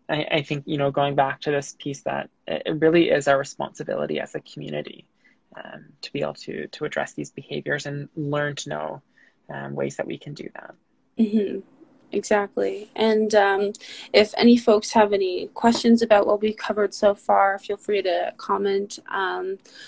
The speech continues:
Speaker 2: uh, in our podcast live right now, and, uh, we can answer them for you. Um,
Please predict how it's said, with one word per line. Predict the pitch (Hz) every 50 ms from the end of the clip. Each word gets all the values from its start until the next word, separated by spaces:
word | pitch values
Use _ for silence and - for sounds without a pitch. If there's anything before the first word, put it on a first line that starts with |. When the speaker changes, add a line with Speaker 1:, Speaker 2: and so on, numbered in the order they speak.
| - - - -
Speaker 2:
uh, | - - - 339 - 175 175 - -
in | - 196
our | 190 185 185
podcast | - - - 175 180 - - 190 190 - - -
live | 185 180 180 180
right | 180 180 175
now, | 175 190 196 190 190 190 190 190 185 180 - -
and, | - 185 180 175 175 175 175 175 175 185 185 -
uh, | - - - -
we | -
can | - - - -
answer | - - - - - -
them | - - - 190
for | - - 190 185 185
you. | 190 196 214 240 269 311 349 339 - - - - - - - - _ -
Um, | - 185 180 180 180 180 180 175 185 180 180 185 185 190